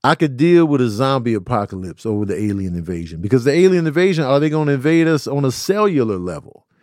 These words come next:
Are they gonna hit us with microorganisms that's gonna wipe us out? Do they have germ warfare they're gonna use? I feel like if they're, if they are advanced enough for space travel and to attack us on Earth,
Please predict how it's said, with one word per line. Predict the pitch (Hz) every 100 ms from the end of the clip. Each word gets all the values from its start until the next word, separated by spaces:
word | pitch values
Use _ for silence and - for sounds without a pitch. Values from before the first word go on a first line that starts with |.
| _ _
Are | 107 113
they | 135
gonna | 139 131
hit | 151
us | 143
with | 131 123
microorganisms | 147 156 151 131 151 165 147 143 139 127 135
that's | 123 -
gonna | 131 120
wipe | 117 143 139
us | 135 175
out? | 151 92
Do | 113
they | 135 139
have | 143 143 135 - _ _
germ | 104 156 175 165
warfare | 156 185 202 - 131 113
they're | 104
gonna | 101 98
use? | 95 92 85 87 -
I | 131
feel | - 180
like | 151 139
if | 135
they're, | 165 185 170 - -
if | 123 123
they | 214
are | 240 190
advanced | 147 127 175 180 -
enough | 143 135 123 - _ - _
for | - 110
space | - 147 131
travel | - - 104 80 60 - _ _ -
and | 110
to | 117 107
attack | 98 165 160 151
us | 147 131 -
on | 127 135
Earth, | 113 95 85 -